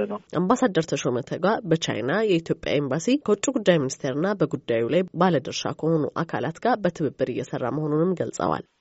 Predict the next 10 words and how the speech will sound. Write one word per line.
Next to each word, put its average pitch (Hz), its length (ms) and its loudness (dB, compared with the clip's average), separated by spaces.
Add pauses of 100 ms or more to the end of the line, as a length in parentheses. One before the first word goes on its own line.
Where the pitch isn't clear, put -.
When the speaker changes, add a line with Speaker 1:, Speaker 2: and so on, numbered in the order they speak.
(100)
Speaker 1:
የማውጣት 117 540 4
ወይም 113 300 0
ኢቫኩዌት 107 460 2
የማድረጉ 101 440 0 (120)
ስራ - 180 2 (460)
ስርዓት 123 300 8
አለው። 101 320 2 (360)
ሰው 117 180 4
እንደሚያስበው 110 840 4
በቀላሉ 98 540 4